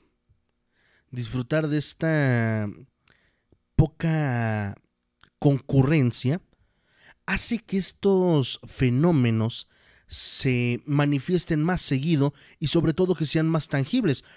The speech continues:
No vamos tan lejos y a lo mejor puede sonar absurda la comparación. Eh, algunos animales están regresando a sus hábitats. Eh, por ahí, eh, se decía que disminuyó la contaminación en cierta parte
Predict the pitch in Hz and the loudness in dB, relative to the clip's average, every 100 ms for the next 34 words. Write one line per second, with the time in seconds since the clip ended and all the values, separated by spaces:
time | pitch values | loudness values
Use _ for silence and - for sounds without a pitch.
0 | - 143 165 160 135 - 143 185 - 127 | -4 0 2 2 0 0 0 0 0 -2
1 | - 127 117 123 156 156 165 165 139 131 | 0 -2 0 -2 -2 -2 0 0 0 -2
2 | 147 139 - 151 147 127 113 117 113 117 | 0 -2 -2 -2 -2 -2 -2 -4 -2 -2
3 | 117 190 170 - _ _ _ 131 127 127 | 0 -2 -2 -6 _ _ _ -8 -4 -2
4 | 151 156 208 165 139 143 165 135 - 151 | 0 0 2 0 0 0 -2 -4 -2 -2
5 | 147 127 117 139 139 - 107 165 156 123 | 0 -2 -2 -2 -2 -2 -2 -2 -2 -2
6 | 127 123 120 - - _ - _ 127 117 | -2 -4 -4 -12 -16 _ -20 _ -6 -4
7 | 117 113 113 110 110 - _ _ _ _ | -2 -2 -2 -4 -6 -10 _ _ _ _
8 | _ - 127 127 143 143 147 127 123 120 | _ 0 2 2 2 4 2 0 -2 -4
9 | - 127 127 - 143 139 - 120 - _ | -2 -4 -4 -2 -2 -4 -4 -6 -6 _
10 | _ - 139 135 143 139 139 135 156 160 | _ -4 -2 2 2 4 2 2 2 2
11 | - 127 123 123 123 120 147 143 131 - | 0 -2 0 -2 -2 -2 -2 -2 -2 0
12 | 156 139 123 - 131 127 135 113 | 0 -2 -6 -4 -4 -4 -4 -4